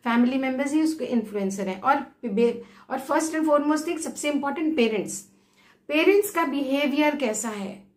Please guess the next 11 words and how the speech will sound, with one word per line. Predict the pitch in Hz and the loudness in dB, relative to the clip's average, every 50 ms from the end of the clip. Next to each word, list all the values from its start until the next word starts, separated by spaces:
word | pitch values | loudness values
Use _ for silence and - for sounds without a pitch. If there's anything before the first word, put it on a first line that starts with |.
| _ _ _ _ _ _ - - | _ _ _ _ _ _ -6 -2
other | 226 226 - 294 302 | 0 4 4 4 4
family | 294 269 233 226 226 214 226 226 220 | 4 2 2 2 2 2 0 0 0
members | 208 208 190 196 196 196 | 0 0 -2 -2 -4 -4
के | - 208 196 | -6 -8 -8
साथ, | - 208 180 170 170 - _ _ _ _ _ _ _ _ - | -8 -8 -10 -10 -12 -14 _ _ _ _ _ _ _ _ -10
उसका | 285 285 - - 330 | -8 -6 -2 0 0
बहुत | 320 226 233 247 285 320 320 | 2 2 2 4 4 4 4
बड़ा | - 277 294 294 | 2 0 0 2
इन्फ्लुएंस | 277 277 269 240 262 247 247 247 247 240 | 2 2 0 0 0 0 2 2 2 0
पड़ता | - - 208 196 196 196 190 | -4 -6 -8 -8 -8 -10 -10
है। | 175 165 165 - | -12 -12 -14 -16